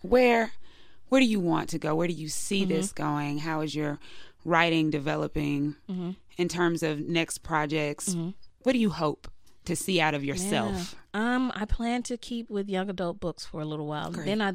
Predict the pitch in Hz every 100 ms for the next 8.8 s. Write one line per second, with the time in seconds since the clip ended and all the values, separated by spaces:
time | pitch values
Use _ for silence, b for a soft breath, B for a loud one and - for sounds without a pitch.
0 | - 185 185 190 214 185 175 165 165 160
1 | 151 139 - 131 101 - - 151 131 127
2 | - 175 170 165 147 156 131 - - B
3 | B - 196 190 185 151 196 202 196 -
4 | 185 175 - 175 180 185 202 - 208 208
5 | - 165 - - - 151 151 139 151 -
6 | 170 165 214 226 185 170 165 151 - 156
7 | 143 - 139 131 135 - - - - -
8 | - 175 160 156 156 139 135